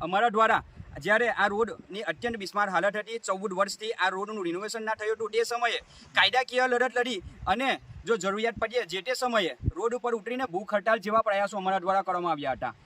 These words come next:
ત્યારબાદ જરૂરી જણાયું તો ઉચ્ચ કક્ષાના અધિકારીઓ સુધી કાયદાકીય લડત લડવા માટે અમારા દ્વારા પ્રયાસો કર્યા છે. તે સમયે આ યુવા કોંગ્રેસ ક્યાં હતું? તે સમયે પણ અમારા દ્વારા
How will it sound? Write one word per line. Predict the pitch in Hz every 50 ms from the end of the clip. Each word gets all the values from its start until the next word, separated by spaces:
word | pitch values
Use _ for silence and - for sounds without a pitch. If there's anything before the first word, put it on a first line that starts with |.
| - - -
ત્યારબાદ | 196 214 226 240 233 269 254 - 143 - - _
જરૂરી | 143 147 185 208 240 247 269
જણાયું | 233 254 254 262 254 254 233 165 127 - - - - -
તો | 220 226 240 247 - -
ઉચ્ચ | 214 226 - - 254
કક્ષાના | 262 262 254 - 208 190 - 247 240 247 247 247
અધિકારીઓ | - 180 170 185 240 - 233 220 233 240
સુધી | - - 240 202 220 180 151 - - -
કાયદાકીય | 190 185 185 220 226 190 220 226 226
લડત | 202 190 185 214 190
લડવા | 214 202 214 208
માટે | 208 202 190 220
અમારા | 190 180 190 196
દ્વારા | 196 190 190 196 202
પ્રયાસો | 196 185 175 175 185 185 208 202
કર્યા | 196 175 170 185 202
છે. | 196 202 175 160
તે | 151 - 226 247
સમયે | 233 240 226 226 233 226 196 - _ _ _ - _ -
આ | 208 247 269
યુવા | 277 254 254 254 254
કોંગ્રેસ | 254 233 233 226 220 214 196 -
ક્યાં | - - -
હતું? | - _ - - -
તે | - 220 226
સમયે | - 233 226 233 247
પણ | 233 - 233 214
અમારા | 208 202 208 220
દ્વારા | 208 175 190 196 214 226 196